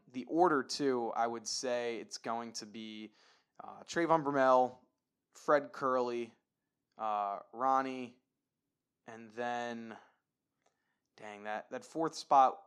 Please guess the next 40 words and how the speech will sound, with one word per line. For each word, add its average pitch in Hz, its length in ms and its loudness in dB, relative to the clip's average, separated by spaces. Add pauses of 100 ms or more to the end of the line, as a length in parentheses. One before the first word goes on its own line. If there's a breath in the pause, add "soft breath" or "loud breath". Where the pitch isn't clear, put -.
(180)
I 123 40 -12
mean, 127 160 -8
I 143 100 4
don't 190 100 6
know, 156 380 2 (400)
do 135 80 -12
you 147 100 -8
put, 151 220 -10
maybe, 196 380 0
no, 156 180 -6
no, 139 120 -6
no, 120 120 -10
no, - 20 -12
no, 104 140 -12 (160)
this 135 80 -12
is 131 60 -14
what 123 100 -8
we 107 80 -12
do. 101 280 -16
Then 143 140 -4
we, 147 80 -6
we 139 140 -6
put, 143 240 0
uh, 123 240 6 (340 loud breath)
M-, 139 200 -10 (140)
uh, 123 160 -4
Michael 160 360 0
Williams, 139 480 0
so 123 240 -2
he's 131 220 -6
the, 131 220 2
the 123 100 -10
freshman 143 500 0
from 127 340 -4
Oregon. 123 560 -2
We're 123 100 -8
gonna 147 140 -6
put - 160 -12
him 127 240 -10
third, 113 440 -4